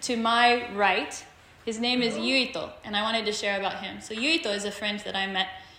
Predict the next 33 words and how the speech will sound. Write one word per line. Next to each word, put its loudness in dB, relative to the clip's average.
through -4
this -6
share 0
house. -2
And 0
he 2
is, -2
he 0
is 2
Japanese, 2
but 2
he -2
wanted 2
to 2
go 4
spend 2
a 4
year 4
in 4
Australia 2
to -6
learn -4
English. -6
So -8
he's 0
very 2
interested -2
in -6
other 0
cultures -6
and -10
other -4
things. -10